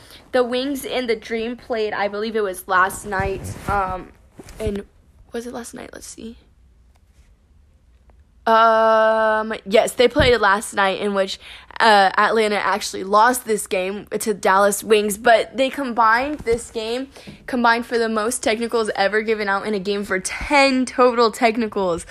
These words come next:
Isn't that insane? That's so many techs. Like, how can you, <laughs> how can that even be, like, a thing, you know? But whatever. Um, in this game, they lost this game eighty-five to seventy-three.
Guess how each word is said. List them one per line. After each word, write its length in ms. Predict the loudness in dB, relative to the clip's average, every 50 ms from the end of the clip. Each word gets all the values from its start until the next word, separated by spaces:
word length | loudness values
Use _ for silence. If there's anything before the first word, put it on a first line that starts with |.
| -18 -20 -20 -20 -20 -10 -4
Isn't 260 | -4 -2 -2 0 0
that 180 | 0 0 0 0
insane? 580 | 0 -2 -2 -4 -4 0 0 2 2 2 0 -2
That's 160 | -2 -4 -4
so 260 | -6 -4 -4 -4 -4
many 180 | -6 -8 -10 -10
techs. 440 | -10 -8 -6 -6 -6 -8 -12 -20 -20 _ _ -20 -20 -20 -20 -20 -20 -10
Like, 180 | -4 -2 -2 -2
how 200 | -2 -2 -2 -2
can 200 | 0 2 2 2
you, 260 | 2 2 2 0 0 -4 -10 _ _ _ _ -20 -20
<laughs> 420 | -20 -20 -20 -20 -20 -18 -12 -6
how 180 | -2 0 0 2
can 200 | 2 0 0 2
that 220 | 0 0 0 -2
even 200 | -4 -4 -6 -6 -4
be, 120 | -4 -2
like, 160 | -2 -2 -2
a 80 | -2 -6
thing, 260 | -4 -4 -4 -4 -4
you 80 | -6 -6
know? 280 | -6 -8 -8 -10 -14 -18 -10
But 260 | 0 2 4 4 4
whatever. 400 | 6 4 4 4 2 0 -4 -8 -10 -18 -20 -20 -20 -20 -12 -2
Um, 400 | 2 4 4 4 4 2 -2 -6 _ -4
in 160 | -2 0 0 2
this 220 | 0 0 -2 -4
game, 360 | -4 -4 -2 0 0 -2 0
they 160 | 2 4 4
lost 260 | 4 4 2 0 -2 -2
this 220 | -4 -4 -4 -4
game 180 | -4 -2 -2 0
eighty-five 600 | 0 0 0 0 -2 -2 0 2 2 2 2 0
to 100 | -2 -4
seventy-three. 1200 | -2 0 0 0 0 0 -4 -6 -6 -6 -8 -10 -14 -8 -4 -2 0 0 0 0 -2 -4 -6